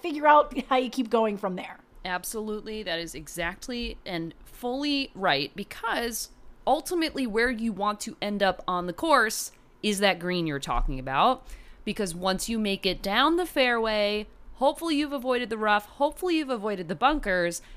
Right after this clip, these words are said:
Speaker 2: and now you've made it to where the pin is, which is where the flagstick is, which is where you want to putt your ball, which is on the green. And the
Speaker 1: Correct.
Speaker 2: green,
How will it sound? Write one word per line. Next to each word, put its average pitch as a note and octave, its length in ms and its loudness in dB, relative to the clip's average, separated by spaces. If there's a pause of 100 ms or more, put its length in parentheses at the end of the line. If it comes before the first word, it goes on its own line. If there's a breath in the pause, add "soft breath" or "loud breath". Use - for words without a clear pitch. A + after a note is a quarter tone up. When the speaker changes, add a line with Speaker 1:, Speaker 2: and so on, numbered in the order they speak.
(160 soft breath)
Speaker 2:
and G#3+ 160 -4
now G3+ 560 0
you've F#3+ 240 -6
made F3+ 200 -4
it F#3+ 140 -6
to G3+ 180 -8
where F3 440 0
the G#3+ 100 -6
pin E4+ 260 -6
is, F3 460 -6 (260 soft breath)
which F3+ 180 -6
is E3+ 100 -10
where E3 140 -6
the D#3+ 80 -8
flagstick A#3+ 640 -4
is, F#3+ 300 -4
which E3 140 -10
is D#3+ 120 -12
where G#3 220 -2
you G3+ 180 -6
want F#3+ 260 -4
to F3+ 80 -14 (100)
putt - 260 -10
your C#4 140 -8
ball, F#3 520 0 (280 soft breath)
which F#3 180 -6
is - 140 -2
on D#3 480 -2 (300)
the F#3+ 160 -2
green. E3 460 -6 (380 soft breath)
And G3+ 140 -4
the G3 60 -2
Speaker 1:
Correct. A3+ 180 -4
Speaker 2:
green, G#3 580 -4